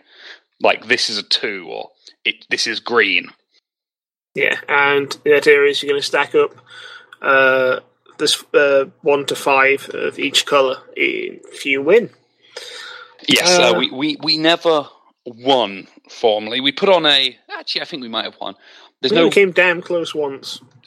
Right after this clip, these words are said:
Speaker 1: Uh, t-, you, the, the perfect score is twenty-five. I think we got twenty-three and an eighteen, and
Speaker 2: Hmm.
Speaker 1: so I think it rated that one as, display as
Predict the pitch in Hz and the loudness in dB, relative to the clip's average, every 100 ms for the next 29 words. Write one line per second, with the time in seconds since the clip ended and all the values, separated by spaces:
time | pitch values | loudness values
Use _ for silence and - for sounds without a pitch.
0 | - - - - - - 156 170 - 165 | -2 -2 -2 -10 -10 -10 -8 -6 0 0
1 | 147 - 151 151 196 185 - - - 123 | 0 -4 -4 2 2 2 -6 -6 -2 0
2 | 110 - - 110 - 104 117 101 92 - | 0 -4 -6 -6 -8 -4 0 0 0 -4
3 | - - _ _ _ - 120 - 175 175 | -8 -20 _ _ _ -6 -4 -4 -2 0
4 | 160 - - 151 143 135 - 147 156 170 | 0 0 -4 -4 -4 -10 -8 -2 0 0
5 | 156 127 120 120 - - 117 104 104 _ | 0 0 0 -2 -4 -4 -4 -4 -12 _
6 | - _ 117 107 107 135 110 104 101 _ | -20 _ -4 -2 0 2 2 0 -4 _
7 | - - _ - - 185 165 180 139 143 | -20 -20 _ -6 -2 -2 0 0 0 0
8 | - 127 120 135 131 117 - - - 120 | 0 -2 0 -2 0 -2 -4 -8 -8 -6
9 | - 117 107 104 101 101 | -4 0 0 2 0 -2